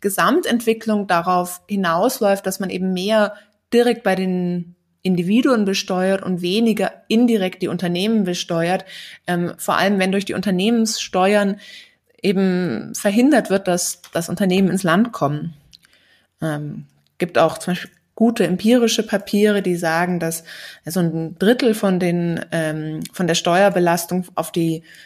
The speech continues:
Arbeitnehmer überwälzt wird in Form von niedrigeren Löhnen. Das ist ja auch zum Beispiel ein Effekt, den man wahrscheinlich nicht haben möchte.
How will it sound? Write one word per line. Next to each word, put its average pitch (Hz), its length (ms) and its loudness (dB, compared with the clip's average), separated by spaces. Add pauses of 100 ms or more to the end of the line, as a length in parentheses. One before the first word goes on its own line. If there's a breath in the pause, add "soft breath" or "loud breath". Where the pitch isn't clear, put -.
(120)
Arbeitnehmer 180 640 2
überwälzt 165 640 0
wird 165 200 0
in 170 100 -2
Form 165 240 0
von 170 180 -2
niedrigeren 156 480 0
Löhnen. 170 480 2
Das - 120 -10
ist - 40 -12
ja - 120 0
auch 180 100 0
zum - 120 -2
Beispiel 165 200 -4
ein 156 60 -6
Effekt, - 320 -6
den 160 100 -4
man 151 100 -8
wahrscheinlich 160 440 -6
nicht 180 200 0
haben 139 280 -8
möchte. 143 340 -14